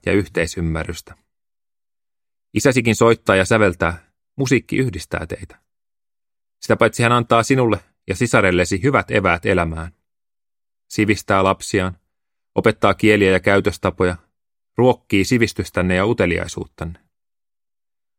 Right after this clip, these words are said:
Huumoriakin perheessänne on, ja perhe on sinulle tärkeä. Olet perheihmisiä aikuisenakin.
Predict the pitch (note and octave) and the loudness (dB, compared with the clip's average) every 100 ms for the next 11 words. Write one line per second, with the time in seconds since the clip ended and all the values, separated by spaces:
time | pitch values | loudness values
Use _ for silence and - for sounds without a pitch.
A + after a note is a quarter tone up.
0 | _ - C#3+ A#2+ G2+ F2+ F#2 F2 F2 F2+ | _ 2 4 6 2 2 0 0 -2 -2
1 | F2 - F2 F2 F2 - _ _ - B2 | -4 -4 -2 -4 -6 -14 _ _ -4 0
2 | A#2+ G2+ F#2 F#2+ F#2+ G2+ - A#2+ D#2 - | 0 -2 -4 -2 -4 -4 -2 -2 -2 -6
3 | E2+ - _ _ _ _ _ G2+ - - | -10 -10 _ _ _ _ _ -8 -4 -2
4 | A#2+ G2 G#2 G#2 G2 G#2+ - A2 - F2+ | 0 0 -2 -2 -2 0 0 0 -2 -8
5 | - E2+ - | -8 -14 -18